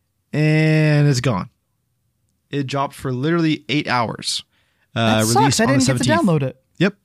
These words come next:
Speaker 1: That's what everyone's saying.
Speaker 2: Well, that sucks. I
Speaker 1: So
Speaker 2: wonder if
Speaker 1: on
Speaker 2: there's a
Speaker 1: April
Speaker 2: reason.
Speaker 1: seventeenth, it was open for eight hours only, and only during Jap-, Japan's time zone. So if you're in America, it's, like, depending on where you are,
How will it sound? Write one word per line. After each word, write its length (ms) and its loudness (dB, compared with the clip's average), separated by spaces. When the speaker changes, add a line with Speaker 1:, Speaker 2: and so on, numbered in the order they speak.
Speaker 1:
That's 160 -4
what 100 0
everyone's 280 0
saying. 340 -4
Speaker 2:
Well, 240 2
that 180 0
sucks. 480 -2
I 40 0
Speaker 1:
So 80 2
Speaker 2:
wonder 60 2
if 40 2
Speaker 1:
on 40 2
Speaker 2:
there's 140 0
a 40 0
Speaker 1:
April 120 2
Speaker 2:
reason. 140 2
Speaker 1:
seventeenth, 560 0
it 60 -6
was 100 2
open 180 -2
for 240 -8
eight 160 2
hours 300 2
only, 400 0
and 260 -2
only 400 0
during 480 0
Jap-, 320 -2
Japan's 640 0
time 300 -2
zone. 320 -2
So 120 -2
if 140 -6
you're 100 -4
in 60 -2
America, 460 -2
it's, 160 -2
like, 300 -4
depending 260 0
on 60 0
where 100 2
you 220 2
are, 380 2